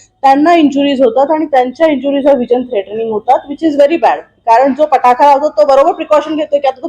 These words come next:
फुटणार आहे, मी दूर होतो म्हणून, पण जो बाजूला उभा आहे माणूस, त्याला माहिती नसतो. किंवा आपण गाडीवरती जातोय बाजूने, त्यांना इंजुरी होते. In fact, I have seen a case, एक,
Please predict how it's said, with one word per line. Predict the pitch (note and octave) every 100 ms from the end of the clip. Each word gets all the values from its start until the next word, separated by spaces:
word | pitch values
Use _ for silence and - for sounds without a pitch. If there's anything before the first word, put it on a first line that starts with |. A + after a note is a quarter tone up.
| -
फुटणार | E4+ C#4 D4
आहे, | D4
मी | C#4+
दूर | C4 C#4 C4
होतो | B3
म्हणून, | A#3+ F3 D#3 _ _ _
पण | B3 A#3+
जो | C#4+
बाजूला | A#3 G#3 C4+ D#4
उभा | C#4+ C4 C4
आहे | C4+
माणूस, | B3 A#3 C#4+
त्याला | B3+ A#3 C#4
माहिती | C4+ A#3+ A#3+
नसतो. | G#3 - B3+
किंवा | C4+ C4
आपण | C4+
गाडीवरती | C4+ B3 C4+ C#4 C#4
जातोय | C#4+ C4 B3+
बाजूने, | B3+ A#3+ A3 A#3 B3 - _ _ -
त्यांना | C4 D4 D4
इंजुरी | C4 B3+ B3+
होते. | A#3+ A3 A3+ B3 - _ _ _ A#3+
In | B3+
fact, | C#4+ C#4+
I | C4
have | C#4 C#4 D4
seen | C#4+
a | D4+ C#4+
case, | D4+ D#4+ B3
एक, | C#4+